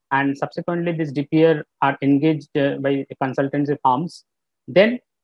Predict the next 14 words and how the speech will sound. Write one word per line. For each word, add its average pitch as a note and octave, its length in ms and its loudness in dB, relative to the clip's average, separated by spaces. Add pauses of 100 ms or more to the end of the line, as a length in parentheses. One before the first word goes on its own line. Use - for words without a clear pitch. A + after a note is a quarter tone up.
(180)
some A#3 320 2
government G3+ 480 2
agencies F#3+ 420 -2
are F#3 100 2
there D3 320 2 (200)
who F#3 160 -6
prepare G3+ 560 2
D D#3 200 0
P F#3 100 0
R F3+ 200 0
by D3+ 240 0
their D#3 160 0
in-house D3+ 380 0
resources. C#3 640 -4